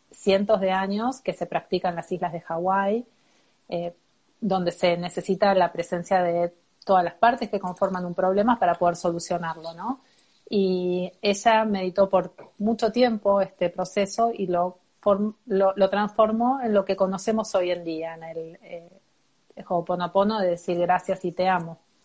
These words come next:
eh, y, y de vernos a nosotros mismos, ¿no? Para poder resolucionar un problema, porque ella vio que todo estaba en nos-, en nosotros, tanto las,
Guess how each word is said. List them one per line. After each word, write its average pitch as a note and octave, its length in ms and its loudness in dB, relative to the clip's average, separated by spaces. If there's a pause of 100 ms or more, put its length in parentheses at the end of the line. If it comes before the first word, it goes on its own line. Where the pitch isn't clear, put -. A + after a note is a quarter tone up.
(560)
eh, - 260 -12
y, F3 340 -2
y E3 40 4
de F3+ 100 4
vernos G3+ 380 4
a F#3 80 4
nosotros F3+ 500 -2
mismos, E3+ 440 -8
¿no? G3 200 -2
Para F3 240 4
poder F3+ 220 4
resolucionar F3+ 640 -6
un F3 80 -14
problema, E3 440 -8
porque - 220 -6
ella A3 220 2
vio A#3 420 2 (540)
que F3+ 640 -2
todo A3+ 180 4
estaba F3 240 2
en E3+ 80 -2
nos-, - 320 -12
en F3 140 -2
nosotros, E3 420 -6
tanto F#3 540 -2
las, E3+ 520 -6